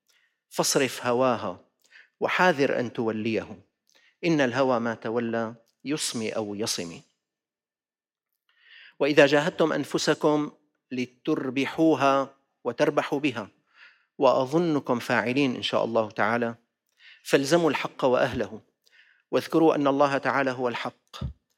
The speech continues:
وأن ما يدعون من دونه الباطل، فكونوا في جانب الله تعالى طاعة لأمره وإقامة لشرعه ونصرة لدينه،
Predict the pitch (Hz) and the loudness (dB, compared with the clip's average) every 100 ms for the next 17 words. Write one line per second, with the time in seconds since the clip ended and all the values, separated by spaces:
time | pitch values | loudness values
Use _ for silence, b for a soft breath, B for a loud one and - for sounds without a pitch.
0 | - 123 143 139 139 135 127 135 139 127 | -4 0 2 4 6 4 4 2 2 2
1 | 120 131 123 123 113 135 127 107 92 - | 0 -2 -2 -4 0 0 0 -4 -8 -14
2 | _ _ _ B B B B 143 131 - | _ _ _ B B B B -2 2 6
3 | 156 156 156 156 156 156 160 - _ - | 8 8 8 6 6 2 -2 -16 _ -2
4 | 135 143 147 135 131 135 131 123 120 120 | 2 4 4 4 2 0 0 -4 -2 -2
5 | 120 98 - - 139 139 135 139 131 131 | -4 -8 -16 0 2 2 0 -4 -4 -4
6 | 135 110 - - _ B B B - - | -4 -6 -10 -20 _ B B B -2 -2
7 | 127 - 143 139 131 139 127 123 - 147 | -2 0 2 2 2 -2 -2 -4 -2 -2
8 | 117 101 101 - _ _ b b b - | -2 -6 -10 -20 _ _ b b b -2
9 | 143 160 156 139 135 123 123 139 117 98 | 0 2 2 4 2 0 2 2 2 -4
10 | - | -12